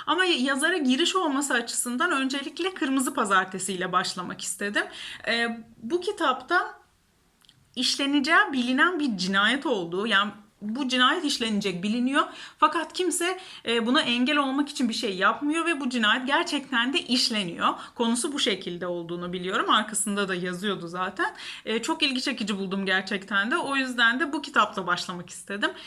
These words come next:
Yine seveceğimi düşündüğüm kitaplardan bir tanesi ve artık son kitabıma <laughs> geliyorum. Son kitabım da Mihail Bulgakov'un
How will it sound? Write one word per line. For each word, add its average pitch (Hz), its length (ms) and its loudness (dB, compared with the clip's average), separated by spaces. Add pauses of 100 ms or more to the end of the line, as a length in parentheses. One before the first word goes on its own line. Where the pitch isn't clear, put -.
(200)
Yine 240 320 0
seveceğimi 190 600 0
düşündüğüm 196 440 0
kitaplardan 190 760 0
bir 190 100 -10
tanesi 269 640 -2
ve 349 160 0 (540)
artık 220 380 2
son 247 360 4
kitabıma 214 500 2
<laughs> - 0 -
geliyorum. 226 640 4 (1120)
Son 233 200 2
kitabım 180 460 -4
da 220 260 4 (360)
Mihail 226 440 6
Bulgakov'un 233 640 0